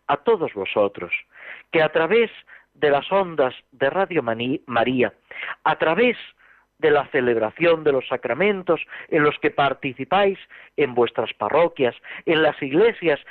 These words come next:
en las comunidades cristianas a las que acudís, vaya creciendo en nosotros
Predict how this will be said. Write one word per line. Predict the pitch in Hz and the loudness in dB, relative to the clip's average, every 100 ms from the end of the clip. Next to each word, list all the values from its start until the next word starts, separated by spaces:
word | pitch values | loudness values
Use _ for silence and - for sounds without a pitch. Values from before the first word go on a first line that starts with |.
| - | -8
en | 170 160 | 0 0
las | 165 | 0
comunidades | - 139 156 233 262 247 - | -2 -2 0 2 2 0 -4
cristianas | 180 - 196 180 160 139 - - - | -8 0 2 2 2 -4 -10 -20 -8
a | 123 | -2
las | 117 113 | 0 0
que | - | 0
acudís, | 110 - 113 190 208 - - - - | -2 -2 -4 -2 -4 -10 -20 -20 -10
vaya | 127 156 131 | -2 0 0
creciendo | 120 113 104 127 107 104 | 0 -2 0 0 0 -2
en | 95 | -4
nosotros | 92 - 110 - 107 | -4 -2 -2 0 -4